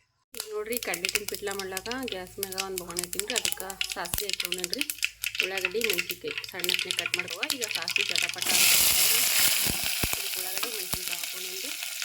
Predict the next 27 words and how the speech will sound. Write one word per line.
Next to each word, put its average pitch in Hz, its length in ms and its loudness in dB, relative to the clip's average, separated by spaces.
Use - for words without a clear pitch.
ಇವಾಗ - 160 -6
ತಿರುಗ್ಬೇಕು 170 420 -4
ಒಂದ್ 160 140 0
ಸ್ವಲ್ಪ. - 260 4
ಈ - 20 -8
ಉಳ್ಳಾಗಡ್ಡಿ, 208 480 -2
ಮೆಣಸಿನ್ಕಾಯಿ - 500 0
ಎರಡು 247 300 0
ಫ್ರೈ 185 240 -4
ಆಗ್ಬೇಕ್ರಿ. 156 340 -2
ಟೊಮೆಟೊ 214 420 -6
ಇದ್ರೆ 208 220 -8
ಟೊಮೆಟೊ 190 260 -8
ಹಣ್ಣು 202 180 -8
ಹಾಕ್ಕೋಬೋದ್ರಿ. 185 440 -8
ನಾವು 180 260 -8
ಟೊಮೆಟೊ 170 280 -10
ಹಣ್ಣು 175 180 -8
ಖಾಲಿ 175 220 -8
ಆಗ್ಯಾವ, 180 280 -8
ಟೊಮೆಟೊ 175 260 -8
ಹಣ್ಣು 180 140 -8
ಹಾಕ್ಲತ್ತೀನಿ - 480 -8
ರೀ 160 80 -8
ನಾನು 156 160 -8
ಇದಕ್ಕೆ. 165 240 -6
ಬರೀ 175 160 -8